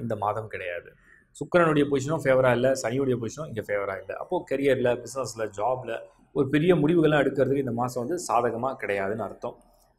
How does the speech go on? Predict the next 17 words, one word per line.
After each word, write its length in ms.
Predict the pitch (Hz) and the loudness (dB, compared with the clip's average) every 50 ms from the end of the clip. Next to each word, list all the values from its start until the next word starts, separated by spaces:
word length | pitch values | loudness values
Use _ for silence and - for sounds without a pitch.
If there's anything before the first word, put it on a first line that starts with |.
| _ | _
அதுக்கப்புறம் 420 | - 170 165 160 180 214 190 151 160 180 - - - - 131 127 123 - - | 0 2 2 4 4 4 4 4 4 0 -2 -6 -12 -16 -16 -16 -14 -4 4
செவ்வாய் 380 | - 175 180 202 240 226 196 170 | 4 4 8 8 8 8 8 6
வந்து 140 | 160 185 175 - 156 | 4 2 2 2 2
மூன்றாம் 300 | 175 180 180 170 147 139 | 2 4 6 4 4 4
இடத்துல 180 | 127 120 123 123 | 2 0 -2 -2
இருந்து 160 | 143 156 139 123 | -2 -2 -2 2
நான்காம் 340 | 127 156 196 202 196 180 139 | 4 4 4 4 2 2 0
இடத்துக்கு 300 | 123 - - 117 110 101 101 | 0 -6 -8 -12 -6 -6 -4
நகரும். 220 | 101 107 110 107 | -2 -2 -2 2
அதாவது 180 | 117 131 151 156 - | 4 4 4 4 2
first 220 | 139 127 - - 202 | 0 0 2 4 4
half 140 | 196 165 - 180 170 | 4 6 4 2 2
of 80 | 147 151 131 | 2 4 2
ஆகஸ்ட்ல 340 | 139 139 135 - - - 95 110 151 - - - - - _ _ - | 4 4 2 0 -2 -4 -2 -2 -2 -2 -6 -14 -20 -20 _ _ 8
third 160 | 160 175 185 180 | 8 10 12 10
ஹவுஸ்ல 220 | 165 - - 131 120 | 10 8 6 2 2
வந்து 140 | 123 139 | 2 0